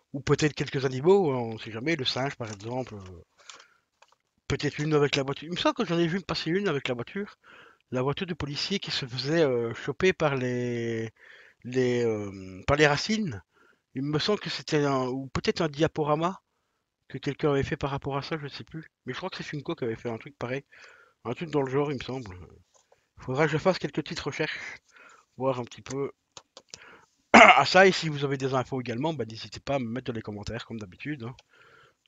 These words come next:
Si vous avez des infos ou des liens où je pourrais trouver d'autres pop, euh,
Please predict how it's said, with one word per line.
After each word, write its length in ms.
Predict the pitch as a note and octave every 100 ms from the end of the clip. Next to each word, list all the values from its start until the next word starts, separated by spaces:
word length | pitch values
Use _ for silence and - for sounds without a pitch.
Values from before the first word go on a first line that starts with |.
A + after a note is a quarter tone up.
| _ _ _ -
Si 120 | -
vous 120 | A#2
avez 280 | A#2 C3+ - _
des 220 | B2+ C3
infos 420 | C3 - G3+ G3
ou 140 | - D3+
des 120 | D3+
liens 400 | C#3+ C3+ D#3 F3+ -
où 80 |
je 80 | D3
pourrais 220 | - C3+
trouver 320 | D#3 - C#3 D3+
d'autres 300 | C#3+ - A#2
pop, 220 | B2 A#2+
euh, 100 | -